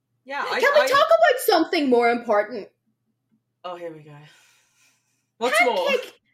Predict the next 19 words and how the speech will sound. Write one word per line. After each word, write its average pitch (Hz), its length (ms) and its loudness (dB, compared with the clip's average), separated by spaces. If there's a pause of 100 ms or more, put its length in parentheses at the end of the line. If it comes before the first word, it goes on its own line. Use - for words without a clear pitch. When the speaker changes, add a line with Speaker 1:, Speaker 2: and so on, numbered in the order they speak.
(200)
Speaker 2:
Pancake 571 520 -2
Tuesday 294 580 -2
is 240 220 -2
the 226 80 -14
day 262 180 0
before 269 300 -4
Valentine's 302 540 -6
Day 392 120 -8
this 392 200 -6
year. 285 160 -4
I 415 200 2
Speaker 1:
Oh, 679 40 0
Speaker 2:
would 554 100 6
Speaker 1:
yeah. 285 80 2
Speaker 2:
argue 285 280 -2
that's 453 340 -2
a 339 60 -4
better 208 300 -2
day. 220 340 -4